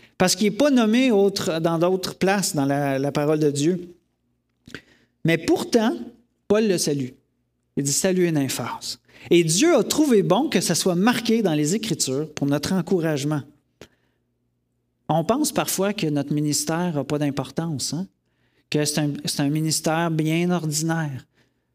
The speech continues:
Mais pour Dieu, ça a de la valeur. Ça a de la valeur assez que le ministère de Nymphas est mentionné ici, et il est souligné, et il est salué.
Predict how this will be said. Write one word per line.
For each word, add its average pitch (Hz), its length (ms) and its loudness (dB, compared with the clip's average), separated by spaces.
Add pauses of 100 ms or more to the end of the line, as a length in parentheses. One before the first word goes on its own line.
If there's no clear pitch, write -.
(800)
Mais 147 140 -2
pour 226 300 0
Dieu, 170 320 0
ça 202 160 -4
a 131 40 -4
de 131 200 -2
la 127 100 -2
valeur. 123 460 -8 (1040)
Ça - 140 -2
a 143 40 -2
de 147 60 2
la 170 160 2
valeur 202 340 2
assez 226 360 0
que 160 240 2 (440)
le 139 120 0
ministère 165 480 0
de 175 80 0
Nymphas 156 560 -2
est 143 60 -2
mentionné 139 460 -2
ici, 139 360 -2 (180)
et 127 60 0
il 139 140 2
est 143 40 -2
souligné, 139 640 -2 (460)
et 135 80 0
il 143 80 2
est 143 60 2
salué. 135 640 -2